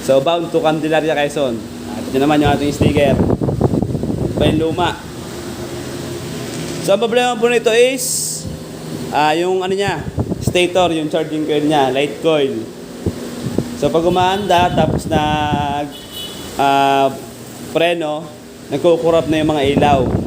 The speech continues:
So, ito is naka-battery operated na. So, ito yung mga disadvantage kapag naka-battery operated, tapos nasira na yung ating ano, ah, light coil, charging coil.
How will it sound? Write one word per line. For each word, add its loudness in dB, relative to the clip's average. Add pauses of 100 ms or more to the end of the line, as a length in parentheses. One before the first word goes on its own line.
(1080)
So, 4
ito 4
is 2
naka-battery 2
operated 0
na. -2 (880)
So, 2
ito 4
yung 6
mga 2
disadvantage 2
kapag 2
naka-battery 0
operated, -2
tapos 2
nasira 2
na 0
yung -2
ating -2
ano, 0 (960)
ah, 4
light 0
coil, 4
charging 2
coil. 2